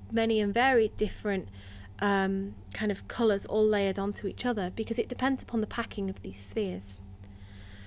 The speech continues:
The size of the spheres, the size of the gaps, the order of the packing, all affect the colour of opals, and they are a rare and beautiful gemstone. This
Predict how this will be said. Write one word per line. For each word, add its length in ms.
The 80
size 360
of 80
the 60
spheres, 680
the 80
size 360
of 80
the 60
gaps, 520
the 140
order 260
of 100
the 60
packing, 540
all 200
affect 300
the 60
colour 360
of 120
opals, 600
and 80
they 120
are 140
a 40
rare 380
and 220
beautiful 360
gemstone. 600
This 240